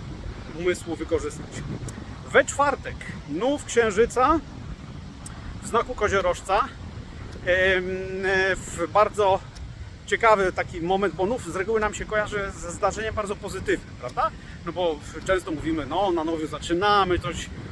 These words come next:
kreujemy, rozkręcamy, uruchamiamy. Czyli dla wielu osób nów ma pozytywne skojarzenia. Ma skojarzenia,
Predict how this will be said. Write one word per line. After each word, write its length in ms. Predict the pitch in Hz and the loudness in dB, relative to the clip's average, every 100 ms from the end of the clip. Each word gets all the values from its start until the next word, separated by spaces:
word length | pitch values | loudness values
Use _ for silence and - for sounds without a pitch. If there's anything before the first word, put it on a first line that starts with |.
| - | -4
kreujemy, 760 | 180 180 190 190 180 170 160 | -2 4 6 6 6 4 4
rozkręcamy, 840 | 170 - 180 202 - 208 196 185 180 | 2 -2 -2 -2 4 6 6 4 0
uruchamiamy. 880 | 185 - 202 196 208 214 196 190 180 - - - | -2 0 0 2 4 4 4 2 0 -8 -14 -10
Czyli 140 | 190 | -4
dla 120 | 170 202 | 0 4
wielu 220 | 240 226 | 6 6
osób 280 | 226 220 214 - | 4 -2 -6 -4
nów 300 | 202 233 190 | -2 -2 0
ma 260 | 196 208 196 - | 2 2 0 -6
pozytywne 460 | 180 170 170 190 156 | -8 -2 0 2 0
skojarzenia. 540 | - 139 113 123 - - - - - - - | -2 -8 -8 -10 -12 -14 -14 -14 -16 -14 -6
Ma 280 | 156 185 190 | 2 4 2
skojarzenia, 840 | - 196 190 202 202 202 190 190 | 0 2 2 2 2 2 2 0